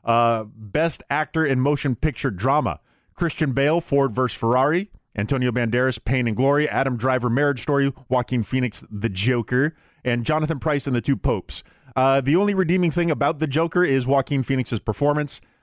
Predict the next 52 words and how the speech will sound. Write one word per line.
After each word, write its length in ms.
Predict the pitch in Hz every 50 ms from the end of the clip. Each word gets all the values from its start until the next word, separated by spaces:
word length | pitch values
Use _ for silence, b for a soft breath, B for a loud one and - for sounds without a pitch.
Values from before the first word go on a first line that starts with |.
| b b b
Um, 380 | 107 104 104 104 104 107 110 113
I 140 | 110 113 117
think 200 | 147 151 151 135
Marriage 360 | 117 117 131 147 156 123 -
Story 240 | - 151 143 139 135
is 80 | 101
gonna 160 | 104 120 117
get 120 | 107 117 117
a 40 | 110
lot 200 | 110 113 113 98
of 160 | 92 82 -
talk, 380 | - - 123 123 131 131 -
but 100 | - 107
I 60 | 101 104
don't 240 | 120 175 196 185
know 180 | 175 170 165 160
if 80 | 156 -
they're 120 | 135 127
actually 200 | 127 120 - 123
gonna 160 | 117 110 104
take 220 | - - 110 98 -
home 160 | 110 98 98
much, 320 | 98 95 92 - - - -
much 220 | 101 104 95 -
hardware 340 | 110 98 92 87 82 85 104
from 160 | - 92 90
this 160 | 87 87 -
thing. 200 | - 95 92 90 - b b b b
I, 160 | 135 135 139
I 120 | 135 127 123
think 180 | - 143 117
Joaquin's 400 | 117 127 120 117 - 127 113 98
gonna 160 | 87 110 101
win 160 | 95 95 92 92
it 60 | 87
for 100 | - 90
The 80 | 85
Joker. 320 | 78 85 85 78 - 90 90
An 240 | 104 107 113 110 113
absolutely 480 | 113 131 135 - - 139 135 117 117
wonderful 360 | 107 107 123 117 110 - 120
performance 480 | 98 - 107 - 110 104 98 101 98 -
in 80 | 95 95
what 140 | 95 95 95
I 40 | 90
thought 160 | - 98 90
was 140 | 92 85 104
otherwise 380 | 95 92 95 90 90 90 82 90
a 60 | 90
pretty 240 | - - 165 143 131
mediocre 500 | 113 104 101 90 87 85 85 - 87 82
movie. 300 | 80 80 76 76 73